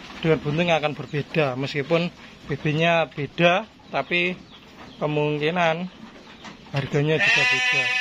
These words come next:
Dan ini, yang ini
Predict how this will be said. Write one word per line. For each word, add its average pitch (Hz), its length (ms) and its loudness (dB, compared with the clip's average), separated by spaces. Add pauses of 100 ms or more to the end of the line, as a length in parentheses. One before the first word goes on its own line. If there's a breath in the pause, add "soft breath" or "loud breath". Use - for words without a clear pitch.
(3250)
Dan 143 160 2
ini, 165 480 2
yang 156 160 -2
ini 151 160 2